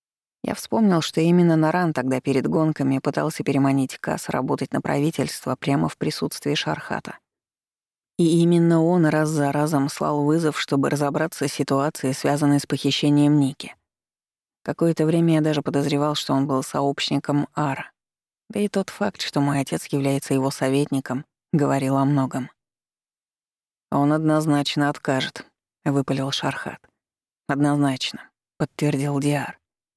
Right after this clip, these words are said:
«У него нет ни единой причины нам помогать разгребать ситуацию с фанатиками.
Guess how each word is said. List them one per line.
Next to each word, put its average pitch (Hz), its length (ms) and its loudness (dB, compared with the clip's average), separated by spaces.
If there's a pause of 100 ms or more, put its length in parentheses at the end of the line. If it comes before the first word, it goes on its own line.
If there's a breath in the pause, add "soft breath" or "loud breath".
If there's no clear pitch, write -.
(1200)
«У 147 100 2
него 151 240 4
нет 190 280 4
ни 170 80 4
единой 160 400 4
причины 151 480 2
нам 139 220 4
помогать 135 600 -2
разгребать 151 520 0
ситуацию 143 600 0
с - 40 -4
фанатиками. 135 760 -4